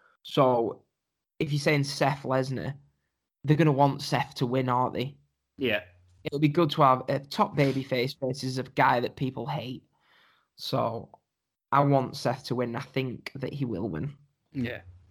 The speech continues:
Speaker 2: I, I can see him winning.
Speaker 1: Yeah. Well, obviously, you can't rule McIntyre out, but I tell you what, it's not, looking at the list that we've got in front of it, it's not really like a star-studded men's Royal Rumble, is it?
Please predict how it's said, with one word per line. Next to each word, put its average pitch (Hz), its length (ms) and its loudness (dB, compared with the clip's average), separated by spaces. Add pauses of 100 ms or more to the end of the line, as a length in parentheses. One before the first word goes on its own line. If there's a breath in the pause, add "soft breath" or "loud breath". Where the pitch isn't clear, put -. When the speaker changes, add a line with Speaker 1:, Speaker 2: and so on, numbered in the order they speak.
(240)
Speaker 2:
I, 139 300 4
I 127 40 0
can 117 180 -10
see 113 200 -10
him 113 140 -14
winning. 104 240 -14 (1160)
Speaker 1:
Yeah. 113 360 2 (160)
Well, 190 140 8
obviously, 170 280 6
you 139 80 6
can't 185 240 6
rule 160 140 6
McIntyre 135 720 0
out, 123 400 -2
but 113 340 -4 (840 soft breath)
I - 80 -6
tell - 180 0
you 320 40 0
what, 233 120 4
it's - 140 -4
not, 262 240 0
looking 254 400 2
at 233 100 0
the 226 100 6
list 220 380 4
that 120 80 2
we've 127 160 0
got 123 160 2
in 139 60 2
front 143 200 2
of 87 40 -4
it, - 40 -6
it's - 100 -8
not 220 120 -4
really 220 160 0
like 143 220 2
a 147 40 -6
star-studded 156 1000 2
men's 131 380 2
Royal 127 280 4
Rumble, 120 380 0
is 135 120 -2
it? - 160 -4